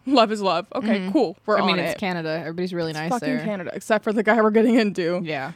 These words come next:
Speaker 1: Yikes. Uh, discrimination protection against, uh, sexual orientation went into effect, or has been in effect since nineteen ninety-six.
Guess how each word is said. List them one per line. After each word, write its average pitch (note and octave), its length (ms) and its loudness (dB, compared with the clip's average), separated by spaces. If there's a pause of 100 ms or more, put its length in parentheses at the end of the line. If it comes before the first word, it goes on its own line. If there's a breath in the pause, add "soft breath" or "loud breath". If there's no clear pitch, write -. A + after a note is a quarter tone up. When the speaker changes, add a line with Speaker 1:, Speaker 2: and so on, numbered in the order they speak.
(160)
Speaker 1:
Yikes. C5+ 440 -2 (500 soft breath)
Uh, G3+ 180 2
discrimination A#3 1080 0
protection G#3 480 0
against, G3 440 -2 (320)
uh, G3 200 0
sexual A3+ 360 0
orientation G#3+ 840 -2 (200)
went G#3 180 2
into A3 240 0
effect, G3+ 640 -2
or G3+ 240 2 (280)
has A3+ 260 2
been G#3+ 320 0
in G3 140 0
effect D4 340 0
since G#3 200 -6
nineteen G3 280 -6
ninety-six. F3 760 -6